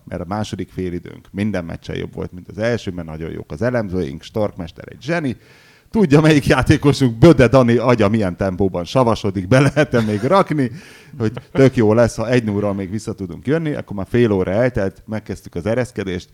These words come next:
megközelítettem az egyik stewardesst, hogy jó napot kívánok, az a helyzet, hogy volna itt egy probléma. Kér-, a kapitánytól kérdezze már meg, <laughs> hogy, hogy hogy áll a belga-magyar.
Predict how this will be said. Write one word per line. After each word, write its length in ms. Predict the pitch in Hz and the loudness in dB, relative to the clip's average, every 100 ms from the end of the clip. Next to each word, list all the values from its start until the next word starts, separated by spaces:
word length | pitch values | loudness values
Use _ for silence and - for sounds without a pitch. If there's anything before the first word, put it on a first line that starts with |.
| _ _ | _ _
megközelítettem 800 | 110 - 95 95 87 - - 87 | -10 -4 -2 -2 -4 -8 -12 -6
az 80 | |
egyik 220 | 95 90 87 | -6 -6 -14
stewardesst, 600 | - 95 80 80 82 - | -10 -6 -6 -8 -14 -14
hogy 100 | 82 | -10
jó 120 | 90 | -10
napot 340 | 87 - 87 | -10 -12 -12
kívánok, 500 | - 95 90 90 90 | -8 -6 -4 -6 -8
az 160 | 73 85 | -8 -8
a 60 | |
helyzet, 280 | 85 85 - | -8 -8 -10
hogy 140 | 80 87 | -12 -8
volna 240 | 92 87 | -8 -8
itt 120 | 67 | -12
egy 80 | 67 - | -16 -6
probléma. 520 | 95 92 95 98 98 - _ _ | -6 -4 -6 -8 -14 -18 _ _
Kér-, 180 | 98 104 - - | -12 -12 -12 -12
a 80 | 98 - | -12 -14
kapitánytól 600 | - 127 120 92 90 95 92 | -4 -4 -2 -6 -8 -10 -8
kérdezze 460 | 110 110 87 90 | -8 -6 -6 -4
már 160 | 90 92 | -2 0
meg, 200 | 101 127 | 0 0
<laughs> 220 | 135 - | -2 2
hogy, 280 | 262 143 254 - 208 175 190 190 214 | 4 6 4 4 0 2 0 4 4
hogy 140 | - 202 | 6 6
hogy 260 | 170 156 | 8 8
áll 180 | 143 135 | 8 6
a 80 | 135 | 6
belga-magyar. 880 | 131 127 117 107 113 165 165 139 | 6 4 4 2 2 4 6 4